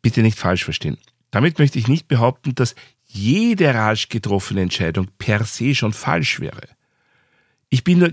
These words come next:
gegen schnelle Entscheidungen, die nicht fundiert sind. Was meine ich damit? Nun, damit bin ich eben bei der Möglichkeitsfokussierung im Satz „so schnell wie möglich“.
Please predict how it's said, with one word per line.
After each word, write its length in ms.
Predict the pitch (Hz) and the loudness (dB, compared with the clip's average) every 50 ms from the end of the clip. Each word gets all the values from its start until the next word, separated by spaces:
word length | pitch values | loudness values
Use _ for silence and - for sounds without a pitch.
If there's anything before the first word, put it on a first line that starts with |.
| - _ | -2 _
gegen 340 | - 160 156 190 185 180 165 | 4 4 4 6 4 2 2
schnelle 340 | - - - 123 143 160 147 | 0 0 0 0 2 2 2
Entscheidungen, 600 | 131 131 - 147 117 131 135 139 139 135 135 - | 0 0 0 0 2 2 2 2 2 0 0 0
die 140 | - 143 139 | 0 4 6
nicht 360 | 139 143 156 185 185 - - | 6 8 6 6 4 2 -2
fundiert 440 | - - 156 151 - 170 170 156 - | -4 -4 -4 -2 -2 -4 -4 -4 -6
sind. 360 | - - - - - _ _ _ _ _ _ _ _ _ _ _ _ _ _ _ _ _ | -8 -8 -10 -10 -12 _ _ _ _ _ _ _ _ _ _ _ _ _ _ _ _ _
Was 200 | - 95 - - | -4 -4 0 2
meine 160 | 107 104 104 | 2 2 2
ich 100 | 98 - | 2 0
damit? 340 | - - - 71 - - - _ - _ _ - | -4 -6 -6 -6 -8 -10 -16 _ -20 _ _ 4
Nun, 220 | 120 127 139 127 - _ _ _ _ _ _ _ _ _ _ _ _ _ _ _ _ _ _ - | 4 4 4 2 0 _ _ _ _ _ _ _ _ _ _ _ _ _ _ _ _ _ _ 0
damit 320 | - 110 135 151 147 - | 2 4 4 4 2 0
bin 140 | - 131 135 | 0 2 2
ich 200 | 135 - - - | 2 0 -2 -2
eben 240 | 123 120 127 127 - | 0 0 0 0 0
bei 140 | - 113 113 | 0 0 2
der 240 | 110 120 117 120 - _ _ _ | 4 2 2 2 0 _ _ _
Möglichkeitsfokussierung 1600 | - 101 101 107 120 147 180 160 135 113 104 - - - 92 80 - - - 92 - - - 95 90 - - 98 92 101 107 107 | 4 6 8 8 8 8 8 6 4 2 0 0 0 -2 -2 -2 -2 -6 -6 -6 -6 -6 -8 -8 -8 -6 -4 -2 -2 -2 -2 -4
im 180 | - 107 92 85 | -6 -6 -6 -4
Satz 340 | - - 85 80 - - - _ _ _ _ | -4 -4 -4 -4 -6 -8 -12 _ _ _ _
„so 160 | _ - - 87 | _ -10 -8 -6
schnell 240 | - 92 80 78 - 107 | -6 -4 -6 -6 -6 -8
wie 80 | - | -8
möglich“. 480 | 120 - - - - - - - - | -8 -8 -8 -8 -10 -16 -18 -18 -20